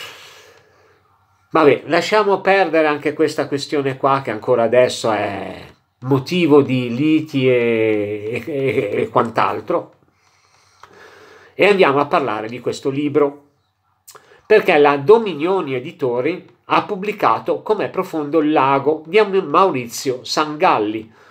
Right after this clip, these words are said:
autore formatosi nell'ambiente della comicità milanese, con una lunga esperienza nell'ambito della scrittura e la regia televisiva.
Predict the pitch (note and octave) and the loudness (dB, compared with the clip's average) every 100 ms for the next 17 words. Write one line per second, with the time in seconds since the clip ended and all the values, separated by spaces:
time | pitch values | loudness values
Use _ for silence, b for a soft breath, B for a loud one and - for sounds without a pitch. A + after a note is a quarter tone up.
0 | b b C#3 G3+ G3+ D#3+ D#3 D#3 E3+ F3 | b b 0 2 2 2 4 2 0 -2
1 | D3+ B2+ C#3 C3 C#3+ C#3 E3+ E3+ C#3 C#3 | 0 0 -2 -4 -2 0 0 0 0 0
2 | C3+ B2+ C3 B2+ - C#3 C#3+ - - C3 | -2 0 0 0 -2 -8 -8 -6 -2 -2
3 | B2+ B2+ A2+ A2+ G#2+ A#2+ A2+ b b b | -2 -2 -2 -4 -4 -6 -10 b b b
4 | b b - F3 G#3 G#3+ G3+ D#3 C#3 C3+ | b b 0 6 8 8 4 4 2 2
5 | G#3+ F3+ D3 C#3 D#3 D3 F3+ C3 A#2 B2 | 2 4 2 0 -2 -2 0 0 0 -4
6 | C3 B2+ B2+ B2+ - G3+ - B2+ C#3 D3+ | -2 0 0 0 -2 -6 -4 -2 0 -2
7 | - D3+ D#3+ D#3 D#3+ A#2 F#2 A#2+ A2 A2 | -4 0 2 2 0 -6 -6 -2 -2 -2
8 | A2+ D#3+ G#2+ | -2 -2 -2